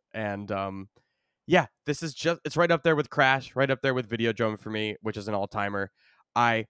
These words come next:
love this movie. I could talk about it forever, but I'm just rambling. We have other movies to talk about.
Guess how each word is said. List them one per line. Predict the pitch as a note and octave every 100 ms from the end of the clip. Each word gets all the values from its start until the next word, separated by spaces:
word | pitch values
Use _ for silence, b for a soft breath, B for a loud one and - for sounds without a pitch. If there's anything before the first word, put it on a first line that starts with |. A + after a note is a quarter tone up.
| -
love | A2+ A2+
this | G#2 -
movie. | A2+ A2 G2 F2 b b
I | C3
could | C3+
talk | D3 C3
about | C3+
it | C3
forever, | B2 A#2 A#2
but | G#2+ A2+
I'm | G#2+ G#2 G#2 -
just | B2 -
rambling. | G#2 G#2 G#2 G2+
We | G#2
have | G2+
other | G2+
movies | G2+ G2+ -
to |
talk | G2+ G2+
about. | G#2 G2+